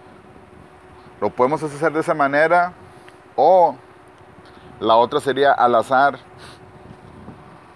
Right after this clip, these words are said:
Los que se apunten en una página X,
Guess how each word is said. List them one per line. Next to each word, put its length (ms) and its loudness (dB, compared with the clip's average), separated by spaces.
Los 140 -6
que 100 -14
se 80 0
apunten 460 -2
en 120 -2
una 180 0
página 500 0
X, 500 -6